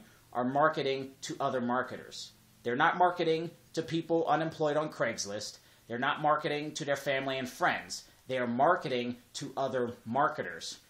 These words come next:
And what are they marketing? People in other businesses don't want to join another business. They want to learn how to make their business, their existing business, work.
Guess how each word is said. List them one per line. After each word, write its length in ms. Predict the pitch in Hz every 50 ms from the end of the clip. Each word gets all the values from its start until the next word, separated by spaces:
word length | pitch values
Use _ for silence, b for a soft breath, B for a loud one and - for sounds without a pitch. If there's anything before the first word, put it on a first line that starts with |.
| _ -
And 160 | - 120 123 127
what 160 | 131 143 143
are 60 | 131
they 160 | 127 120 120
marketing? 500 | 117 127 160 185 180 - 117 101 95 - - - _ _ _ _ _ _ _ _ _ _ _ _ _ _
People 580 | - - 160 190 190 190 196 185 180 185 180 - - _ _ _ _ _ _ _ _ _ _ _ -
in 140 | 131 131
other 300 | - - 143 143 165 160
businesses 880 | 135 - 160 185 180 185 156 131 120 - - 120 117 123 123 - - b b b b b b b b _
don't 300 | - 147 156 156 147 -
want 260 | 131 147 151 151 - -
to 140 | - 139
join 580 | 117 107 131 151 156 156 143 131 123 120 123 123 - - _ _ _ _ _ _ _ _ _ _ -
another 420 | 120 120 123 135 143 135 123 123 107
business. 680 | 95 - 135 143 127 - - - - - - - - b b b b b b
They 120 | - 135 131
want 280 | 127 135 151 160 -
to 120 | - 139 135
learn 280 | 135 139 135 131 127 127 - -
how 480 | 170 160 156 139 120 110 107 - - B B B B B B -
to 120 | - 135
make 320 | 120 120 131 131 127 -
their 160 | - 131 127 107
business, 580 | 92 139 147 156 - - 131 123 113 107 -
their 220 | - - 120 113 110
existing 500 | 95 - - 170 170 - - 156 123 107
business, 540 | 98 147 139 120 - 127 107 92 - - 127
work. 420 | 117 131 143 - - - - -